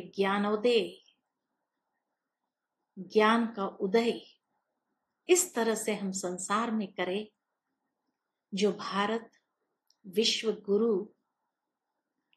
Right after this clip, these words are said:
पुनः बन जाए और कोई उसको विश्व गुरु बनने से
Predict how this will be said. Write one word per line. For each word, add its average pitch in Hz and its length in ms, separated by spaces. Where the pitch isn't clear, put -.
पुनः 220 320
बन 185 280
जाए 175 440
और 190 160
कोई 262 460
उसको 208 520
विश्व - 540
गुरु 202 280
बनने 190 540
से 170 420